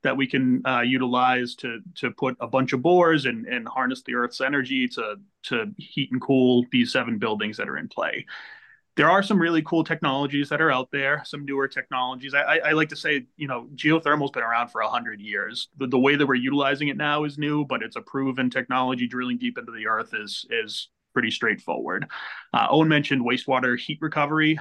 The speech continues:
Um, so this is something we've been talking to some vendors on to see if we might be able to tap into some sewer lines, whether they be Boston Water and Sewer, whether they be,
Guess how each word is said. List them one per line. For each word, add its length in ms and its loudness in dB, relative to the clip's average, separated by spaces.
Um, 320 -6
so 100 -16
this 180 -14
is 80 -12
something 300 -6
we've 140 -10
been 100 -6
talking 340 0
to 80 -6
some 220 -14
vendors 400 -4
on 300 0
to 80 -8
see 180 -4
if 140 -8
we 100 -8
might 220 -4
be 80 -4
able 160 -4
to 80 -6
tap 320 -2
into 160 -10
some 180 -16
sewer 320 2
lines, 480 2
whether 180 -6
they 140 -4
be 180 -2
Boston 360 -2
Water 260 2
and 100 2
Sewer, 520 2
whether 260 -4
they 160 -6
be, 460 -6